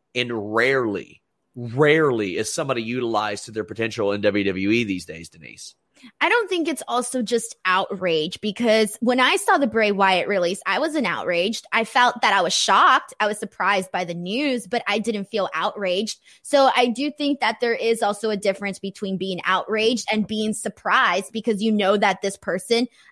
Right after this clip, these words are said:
Speaker 2: uh, is a big star or is a star. You can argue that. And so for me, like,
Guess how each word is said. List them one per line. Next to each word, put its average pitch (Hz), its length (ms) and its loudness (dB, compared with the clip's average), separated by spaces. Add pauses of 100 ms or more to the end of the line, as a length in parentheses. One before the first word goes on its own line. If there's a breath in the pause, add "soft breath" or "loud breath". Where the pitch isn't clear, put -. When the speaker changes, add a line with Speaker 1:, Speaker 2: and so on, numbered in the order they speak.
(100)
Speaker 2:
uh, 202 260 4 (100)
is 240 220 2
a 247 60 2
big 220 240 2
star 185 540 0 (260)
or 247 260 4
is 302 180 2
a 311 80 -2
star. 302 480 2
You 214 200 -2
can 262 120 0
argue 262 380 0
that. 185 300 2
And 247 160 0
so 262 160 0
for 262 160 -4
me, 311 340 -2
like, 269 240 0